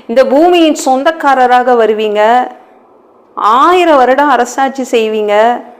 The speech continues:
அந்த பொற்காலத்தை நாங்க பார்க்க விரும்புறோம்.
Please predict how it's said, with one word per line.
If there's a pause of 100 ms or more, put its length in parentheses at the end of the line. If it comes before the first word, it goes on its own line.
(500)
அந்த
பொற்காலத்தை
நாங்க
பார்க்க
விரும்புறோம்.